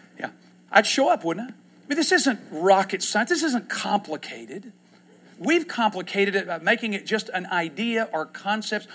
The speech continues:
or a list of beliefs or things. Faith is always simply taking what you believe and acting on it, believing that the person who said it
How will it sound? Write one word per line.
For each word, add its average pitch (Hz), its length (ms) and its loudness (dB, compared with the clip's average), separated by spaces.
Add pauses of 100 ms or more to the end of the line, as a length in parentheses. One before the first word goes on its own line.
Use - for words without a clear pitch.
(160)
or 175 160 2
a 165 60 2
list 190 420 2
of 165 140 -4
beliefs 180 560 -2
or 190 40 -2
things. 196 300 -6 (340)
Faith 262 320 2
is 185 140 -6
always 214 520 2
simply 190 440 -4
taking 220 520 -4
what 180 200 -6
you 175 60 -8
believe 185 500 -2 (140)
and 170 260 -4 (400)
acting 190 880 -4 (180)
on 147 420 -6 (340)
it, 147 400 -4 (500)
believing 202 1120 0 (280)
that 190 160 -2
the 190 100 2
person 226 560 -2
who 185 160 -6
said 240 420 -4
it 226 220 -2